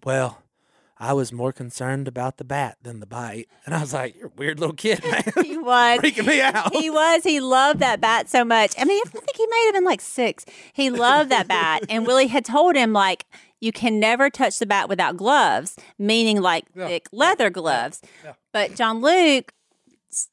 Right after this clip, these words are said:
Speaker 2: he obeyed. He got gloves, but he got my rubber gloves from under the kitchen sink, those yellow rubber gloves.
Speaker 3: Yep.
Speaker 2: Put this on, tries to pick up the bat, and the bat, sure enough, bit him, like, two little holes right there on his finger. So then I, like, Google, like, what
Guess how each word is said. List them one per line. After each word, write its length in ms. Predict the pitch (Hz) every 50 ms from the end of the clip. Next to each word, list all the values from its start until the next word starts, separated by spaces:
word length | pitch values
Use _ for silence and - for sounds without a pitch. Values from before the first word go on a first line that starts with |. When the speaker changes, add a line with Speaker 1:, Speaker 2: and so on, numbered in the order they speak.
| -
Speaker 2:
he 320 | 220 262 233 214 220 214 - -
obeyed. 600 | 202 226 262 - 349 208 180 170 175 196 240 269
He 240 | - 226 214 247 240
got 280 | 190 240 240 240 - 202
gloves, 440 | 208 208 247 269 262 233 214 214
but 100 | - 220
he 80 | 220 226
got 240 | 220 233 220 - -
my 160 | 208 208 208 - -
rubber 320 | 196 226 247 262 254 254
gloves 380 | 214 - 208 214 202 196 190 -
from 140 | - 202 185
under 160 | 202 202 202
the 80 | 180 190
kitchen 300 | - - 202 - 170 170
sink, 440 | - - 302 247 190 147 - - - -
those 240 | 208 208 190 190
yellow 280 | 180 220 247 262 262 233
rubber 260 | 185 180 165 147 160 160
gloves. 400 | - 156 143 135 147 170 190 -
Speaker 3:
Yep. 160 | 143 151 - _ _
Speaker 2:
Put 160 | - 285 285
this 140 | 349 311 262
on, 200 | 254 - - 233
tries 320 | - - 262 233 247 247
to 60 | -
pick 120 | - 277 -
up 80 | 254 -
the 80 | 233
bat, 340 | 202 202 196 196 190 180 - -
and 120 | 196 190
the 60 | 190 180
bat, 340 | 180 185 190 190 - -
sure 160 | - - 196 202
enough, 300 | 226 247 240 208 196 190 190
bit 180 | 190 214 202 208
him, 240 | 220 208 175 175 175
like, 240 | 170 156 175 -
two 220 | - - - 359 359
little 200 | 359 381 370 359
holes 360 | 349 359 294 285 330 277 -
right 160 | - 233 269 -
there 140 | - 269
on 100 | 269 269
his 120 | 254 254 -
finger. 360 | - 254 247 226 208 202 196 - - - - - - -
So 140 | - 285 240
then 200 | 233 277 302 311
I, 140 | 294 285 277
like, 340 | 269 262 247 214 180 180 -
Google, 480 | - 233 262 294 254 214 208 202 196 190
like, 320 | 185 175 170 160 - - _ _
what 320 | - 180 180 202 202 190